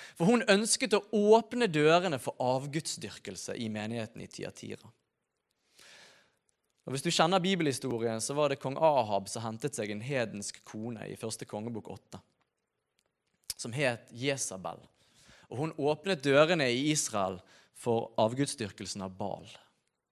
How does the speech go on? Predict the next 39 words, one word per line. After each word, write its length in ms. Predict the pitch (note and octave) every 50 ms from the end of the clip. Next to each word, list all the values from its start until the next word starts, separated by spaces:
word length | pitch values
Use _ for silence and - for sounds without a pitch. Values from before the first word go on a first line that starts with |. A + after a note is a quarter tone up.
| _ _ _ _ _ _ _ _ _ _ -
gjennom 380 | B2+ B2 B2 B2+ B2 B2 B2+ B2 - _ _ _ _ -
spisingen 560 | - - - D3+ D3+ D3+ - F3+ D3+ B2+ A#2+
av 80 | A#2 - C#3
offerkjøttet 840 | - - - G2+ G2+ - - - - _ _ - G2 F#2+ G2 F#2+ G2
og 160 | F#2+ F#2+ F#2 - _ _ _ _ _ _ _ -
de 200 | - G2+ G#2 A2 A2
seksuelle, 680 | - - A2+ A#2 - - C3+ C3 B2+ A#2+ A2 G#2 G2+ G2+ G2 G2 G2+ - - - -
eh, 240 | - G#2 G2+ G#2 - -
orgiene 500 | B2 B2 A#2+ G#2+ F#2 F#2+ F#2 F2 E2+ E2+ - -
som 140 | - -
de 80 | G2+ F#2+
hadde 160 | G2 G2+ A2+ -
på 80 | G#2+
den 120 | G2 F#2+ F#2+
tiden. 260 | - G2+ G2 - - _ _ _ _ _ - - - - - - - -
Og 100 | - D#3
igjen, 160 | E3+ F3+ E3
det 80 | E3 F3
var 100 | F#3+ F#3+
ikke 120 | - D3+
bare 140 | D3+ D#3+ E3+
nok 180 | F#3 F#3 - F#3+
med 80 | F3+ F3
det, 100 | E3 D3
men, 160 | D3 D#3 D#3+ D3+
men 200 | D#3+ D#3+ D#3+ D#3+ -
alle 160 | D#3+ D#3+ F#3 E3
disse 200 | E3 - F#3+ E3+
sexorgiene 840 | - G3+ F#3 - - - C#3+ C3 B2 B2 B2 A#2+ A#2 A#2 A#2 A#2
som 140 | A2+ C#3 C#3
hun 100 | D#3 D3
innførte 520 | C#3 C#3+ D3+ - - B2+ A#2 - - - A#2
i 40 | A2+
landet 320 | A#2 A#2 A2+ A2+ A2+ -
til, 200 | B2+ A#2+ B2 A#2 - -
til 120 | - A#2
ære 260 | A#2+ B2 B2+ C3+ D3+ D#3
for 140 | - D3 C3
Baal, 340 | B2+ E3 D3+ A#2+ G#2+ G2+